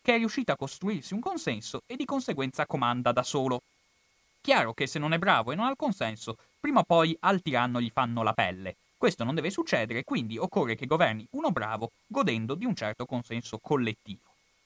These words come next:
Questo è il primo modo che i greci conoscono per governare una città. Altro modo che i greci conoscono è l'oligarchia,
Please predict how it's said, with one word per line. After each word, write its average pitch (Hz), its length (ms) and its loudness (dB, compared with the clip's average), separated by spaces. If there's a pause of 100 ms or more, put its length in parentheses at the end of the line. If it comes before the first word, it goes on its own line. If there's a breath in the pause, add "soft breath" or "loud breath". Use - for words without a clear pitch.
(100)
Questo 330 240 2
è 233 60 4
il 185 40 -2
primo 196 200 2
modo 151 280 2
che 127 120 -2
i 113 40 -2
greci 135 400 -2
conoscono 135 600 -2
per 147 180 2
governare 120 640 0
una 156 300 -2
città. - 440 -8 (1120)
Altro 277 320 4
modo 208 300 4
che - 120 -2
i 151 40 -2
greci 220 260 0
conoscono 156 520 -2
è 143 140 4
l'oligarchia, 165 1080 2